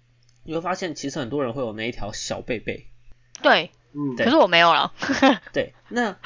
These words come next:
Speaker 1: 小贝贝的概念其实也很像，小贝贝的概念有点像是，今天你有这样的气味，其实气味是一个很动物本性，对，是动物哦，包括你会发现狗啊，什么都有这类的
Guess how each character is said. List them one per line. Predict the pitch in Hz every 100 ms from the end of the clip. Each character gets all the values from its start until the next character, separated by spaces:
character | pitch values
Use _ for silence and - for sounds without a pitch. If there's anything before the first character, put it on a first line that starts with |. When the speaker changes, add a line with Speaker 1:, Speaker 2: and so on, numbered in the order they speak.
| - -
Speaker 1:
小 | - - 120
贝 | - 202
贝 | 175
的 | 131
概 | 117 147 127
念 | 131 113
其 | -
实 | 104 110
也 | 113 117
很 | -
像， | - 110
小 | - 131
贝 | 190
贝 | 190
的 | 156
概 | 165
念 | 151 131
有 | 120
点 | 139 127
像 | - 147 123 113
是， | - 123 110 - - -
今 | - 175
天 | 208 202
你 | 147 107 -
有 | 107
这 | 107
样 | 143 110
的 | 90
气 | - - 143 110
味， | 110 107 - _ _
其 | - 196
实 | 220
气 | - 247
味 | 220 190
是 | - 185
一 | 151
个 | 127 123 104 107 -
很 | - 107 -
动 | 175 143
物 | 165 113
本 | 104 -
性， | - 123 -
对， | 123
是 | - 143
动 | 175 123
物 | 135 107
哦， | 101 - -
包 | 143
括 | - 151 117 107 _ - -
你 | -
会 |
发 | 139 165
现 | 180
狗 | - 120 107
啊， | 107 107 107
什 | - 104
么 |
都 | 104 147
有 | 117
这 | 131
类 | 127 123
的 | 104 95 -